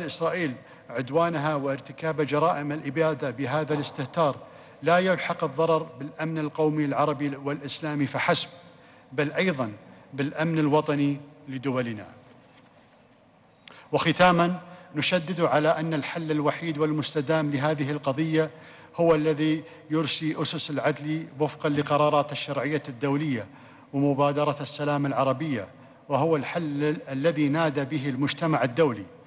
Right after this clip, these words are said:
والذي نتمسك به إيمانًا منا بحق الشعب الفلسطيني في أن ينعم بالخير والرفاه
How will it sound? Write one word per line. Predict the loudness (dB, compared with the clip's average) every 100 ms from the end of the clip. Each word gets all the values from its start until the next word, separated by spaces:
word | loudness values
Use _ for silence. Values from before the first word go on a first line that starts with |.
| -20 -20 -4
والذي | 0 2 2 2
نتمسك | 0 0 -2 -2 -4 -4
به | -2 2 0 0
إيمانًا | 2 4 4 2
منا | 2 2 2 0 -2 -16 -16 -8
بحق | -2 -2 -2
الشعب | -2 0 0 -2
الفلسطيني | -4 -6 -6 0 2 4 2 -2 -14 -20 -10
في | -2 -2 2
أن | 2
ينعم | 2 2 2 0
بالخير | -2 -2 0 2 2
والرفاه | 2 2 2 2 2